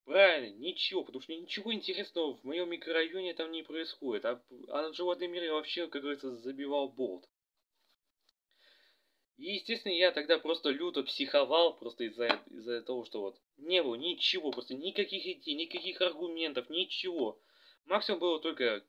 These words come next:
клише, типа, по типу: "Я считаю, что вот это вот, вот это вот", и так далее. Ну, есть всякие умозаключения по типу, типа, "Подводя итоги, можно прийти, прийти к мнению, что вот,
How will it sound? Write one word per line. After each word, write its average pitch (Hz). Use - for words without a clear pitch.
клише, 175
типа, -
по 123
типу: 113
"Я 190
считаю, 175
что 135
вот 120
это 151
вот, 107
вот 107
это 135
вот", 104
и 107
так 120
далее. 110
Ну, 175
есть 185
всякие 123
умозаключения 135
по 113
типу, 107
типа, 107
"Подводя 160
итоги, 151
можно 110
прийти, 107
прийти 123
к -
мнению, 175
что 139
вот, 104